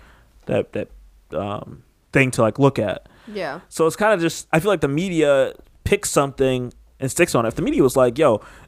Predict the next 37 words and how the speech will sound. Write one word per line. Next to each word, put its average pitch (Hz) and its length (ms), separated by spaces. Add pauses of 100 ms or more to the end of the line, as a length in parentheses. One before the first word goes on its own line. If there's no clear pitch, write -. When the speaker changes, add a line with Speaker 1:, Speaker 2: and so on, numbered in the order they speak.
Speaker 1:
<laughs> - 360
your 143 120
boobs 185 300
and 160 100
your 147 120
ass 165 200
are 156 40
gone, 160 400 (340)
let's 127 160
focus 175 320
on 156 80
the 143 80
legs," 156 460 (720)
legs 180 260
are 156 40
gonna 139 100
be 131 120
the 123 40
popping 139 380
thing 151 240
next. 123 400 (640)
Like, 120 240
I, 110 280
I - 20
just, 117 300 (100)
I 131 100
think 127 220
that's 139 260
kinda 143 280
what 139 160
moves 131 260
the 131 120
needle 139 440
for, 123 240
like, 110 200
what's - 680 (100)
popular. 139 680